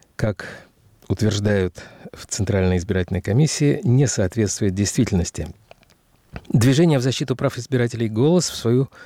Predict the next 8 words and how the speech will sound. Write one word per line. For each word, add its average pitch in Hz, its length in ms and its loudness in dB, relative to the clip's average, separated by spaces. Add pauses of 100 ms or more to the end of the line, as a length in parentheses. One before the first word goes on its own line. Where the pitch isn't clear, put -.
(140)
очередь, 139 440 0
сообщает 123 580 0
об 117 140 -2
организованном 113 840 2
подвозе 113 480 0
голосующих 110 840 0
на 120 380 2
участки, 107 760 -2